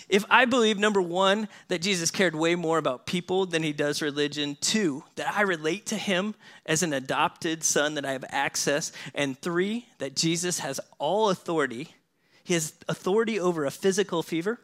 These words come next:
He has authority over a spiritual demon, that all authority has been given to Jesus, and he is with me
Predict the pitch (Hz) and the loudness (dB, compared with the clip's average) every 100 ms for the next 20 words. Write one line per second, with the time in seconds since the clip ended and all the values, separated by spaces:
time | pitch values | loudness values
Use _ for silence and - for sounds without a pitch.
0 | _ _ - - 175 165 143 - 160 - | _ _ -20 -6 0 2 0 0 -2 2
1 | 196 208 214 196 165 160 135 - - 185 | 2 4 2 0 0 0 0 0 0 0
2 | 180 - 151 143 156 180 208 - - - | 0 -2 -8 -6 -6 -6 -10 -12 -18 -6
3 | 170 - - 208 247 269 254 220 214 202 | -4 -4 2 4 6 4 4 4 4 4
4 | 175 170 165 170 180 170 156 147 143 135 | 2 0 0 0 -2 -4 -4 -4 -2 -4
5 | - - - _ - 143 127 - 214 190 | -4 -8 -12 _ -12 -10 -10 -4 0 2
6 | 147 143 131 - 139 147 117 151 | 2 -2 -6 -8 -8 -8 -10 -16